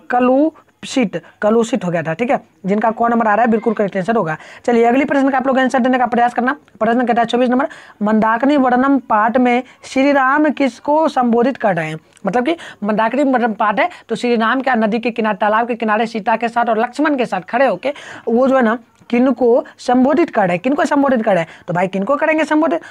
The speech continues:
तो चलिए, पहले ऑप्शन बोल देता हूँ। ऑप्शन ए में दिया गया सीता को, बी में है लक्ष्मण को, अ, और डी में दिया गया, सी में दिया गया हमारा, हमारा भरत को और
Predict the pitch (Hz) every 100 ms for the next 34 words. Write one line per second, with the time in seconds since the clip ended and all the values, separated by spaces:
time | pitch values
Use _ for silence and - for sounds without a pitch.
0 | - 247 240 233 226 240 208 240 240 277
1 | 240 208 175 190 202 233 240 254 247 233
2 | 214 240 285 415 - - 202 240 262 262
3 | 240 247 285 - - - 226 220 214 214
4 | 196 247 247 240 226 214 208 262 247 233
5 | 233 220 214 196 196 208 196 226 226 277
6 | 233 202